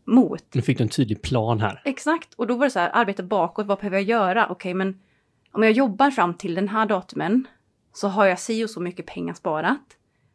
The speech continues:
Speaker 1: Eh, vad behöver jag göra? Okej, listan blev lång. Det var allt från att, åh, skapa loppis, sälja grejer, fixa försäkring,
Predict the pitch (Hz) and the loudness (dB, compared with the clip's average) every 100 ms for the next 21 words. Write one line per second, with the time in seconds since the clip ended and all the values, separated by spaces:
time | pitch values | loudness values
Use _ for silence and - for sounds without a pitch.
0 | _ _ _ _ - 208 190 180 190 233 | _ _ _ _ -4 0 0 0 0 -2
1 | 208 196 196 214 180 202 175 - 180 175 | -2 -2 0 2 2 0 -2 -2 -4 -4
2 | 190 240 - 185 185 180 208 285 185 165 | -4 -4 -4 -6 -4 -2 2 4 2 -2
3 | 165 - 226 214 - 175 - 139 143 - | -4 0 0 0 -6 -8 -8 -10 -10 -12
4 | - - 165 - 147 233 262 _ - 240 | -14 -10 -8 -6 2 2 2 _ -2 -2
5 | - - 151 - - 240 254 240 233 240 | -2 -8 -6 -6 0 2 2 0 0 -2
6 | 226 - - - - - 214 254 247 - | -2 -10 -14 -14 -14 -2 2 4 2 0
7 | - 247 247 247 240 | -6 -2 0 0 -2